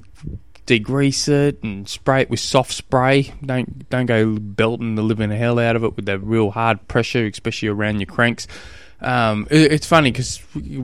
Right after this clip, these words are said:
going back when, um, you know, Matty Goss, he was cycling for Team C S C. Matty Goss is a local, um, local boy in Launceston. He s-, was on the big stage for a while,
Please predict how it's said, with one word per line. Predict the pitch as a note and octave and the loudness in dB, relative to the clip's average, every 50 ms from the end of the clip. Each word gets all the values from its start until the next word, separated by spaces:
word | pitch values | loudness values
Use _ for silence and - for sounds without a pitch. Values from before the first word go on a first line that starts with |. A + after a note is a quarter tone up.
| B2 - - - | -10 -10 -12 -8
going | - D#3+ E3+ F3 E3 C#3+ A#2 | -4 -2 0 2 0 0 2
back | G#2+ A#2 B2 A#2+ - - | 2 0 0 0 -2 -4
when, | B2+ B2 A#2+ A#2 A2+ A2 G#2+ G#2+ A2 | -4 -2 -2 -2 -2 -2 -2 0 0
um, | G#2+ G#2+ G#2+ G#2+ G#2 G#2+ A2 A2 A2+ A2 G2 G#2+ - - - | 2 2 0 0 -2 -4 -4 -4 -4 -4 -6 -8 -14 -14 -10
you | - B2 A#2 | -8 -8 -6
know, | G#2+ G2+ G2+ G2 G2+ - - - - | -6 -6 -6 -6 -8 -10 -12 -10 -6
Matty | B2 B2 A#2+ A#2+ A#2 G#2 | -2 2 2 4 2 4
Goss, | G2 A#2+ A2+ A2 G2 - - - | 4 4 4 4 2 -2 -4 -2
he | A#2 G#2+ | 0 0
was | G#2 G2 G2 F#2+ F#2+ - | 0 0 -2 -4 -6 -8
cycling | - - B2 A#2 A#2 - - A#2+ G#2+ G#2 | -6 -4 -2 -2 -2 -2 -4 -4 -4 -4
for | G2 - - G#2+ G2+ G2+ G2+ G2+ G2 F#2+ F#2+ | -6 -4 -2 0 0 2 2 0 0 -2 -2
Team | - - - B2+ A#2+ A2 G#2 G2 G2 | -6 -6 -4 -2 -2 -2 -2 -4 -6
C | - - - A#2+ A2 G2+ | -8 -4 -2 0 0 0
S | F#2+ - | -2 -4
C. | - A#2 A2 G#2 G2 - - - - - - - - - - - - - - - - C#3+ | -2 0 0 0 0 -2 -6 -14 -18 -18 -18 -18 -18 -18 -18 -20 -20 -20 -18 -10 -4 -2
Matty | C3+ B2 B2+ B2 A2+ | 2 4 6 4 4
Goss | G2 G#2 G2+ - - | 2 0 -4 -4 -6
is | G#2+ F#2+ G2 | -6 -4 -2
a | G2+ | -2
local, | G2 G2+ G2 G2 F#2 - G2+ F#2+ F#2 F#2 F#2 F#2 F2+ F#2 - - - - - - - - - - | 0 2 2 0 0 -2 -2 -2 -2 -4 -4 -6 -6 -8 -10 -12 -18 -18 -16 -18 -18 -18 -16 -10
um, | - A#2+ A2+ G#2 G2 F#2+ F#2 - - - - - A2 G2+ | -6 -4 -2 0 0 -2 -4 -6 -12 -14 -10 -10 -6 2
local | A#2 B2+ B2 A#2 - A2 | 6 6 6 6 4 -2
boy | G2 G2 F#2 F2+ F2+ | -2 0 -2 -2 -2
in | F#2 F#2+ F#2+ G2 | -2 -4 -2 -2
Launceston. | G2+ G2 F#2+ - - G2+ F2 - - - F2+ F2 F#2 | -2 -2 -2 -2 -4 -4 -4 -6 -10 -10 -10 -6 -6
He | G2 F#2+ F2+ - - - | -6 -6 -6 -8 -16 -18
s-, | - - - - - - - - - - - - D#3 D3+ D3+ | -16 -16 -16 -18 -18 -20 -20 -20 -20 -20 -20 -18 -16 -14 -6
was | B2 G#2+ G2 G#2 | -6 -4 -4 -2
on | G2+ G2 | -4 -4
the | G2+ F#2+ | -4 -4
big | G2 G#2 - | -4 -6 -6
stage | - - G#2 G2 G#2 G2+ | -4 -4 -2 -2 -2 -2
for | - - A2+ | -2 -2 -2
a | G#2 | -2
while, | G2+ G#2 A2+ C3 D#3 | 0 0 0 0 0